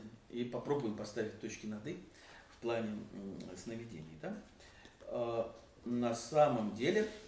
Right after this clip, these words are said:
если посмотреть Ветхий Завет, там довольно много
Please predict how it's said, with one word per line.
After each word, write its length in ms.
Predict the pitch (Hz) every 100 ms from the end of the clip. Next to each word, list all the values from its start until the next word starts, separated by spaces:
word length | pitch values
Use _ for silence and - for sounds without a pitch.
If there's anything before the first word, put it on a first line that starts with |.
| -
если 280 | 127 143 127
посмотреть 600 | - - 113 113 127 - - 110
Ветхий 360 | 123 160 190
Завет, 280 | 180 180 185 - - - - -
там 220 | 123 117 - - - -
довольно 340 | 113 127 180
много 420 | 156 147 113 -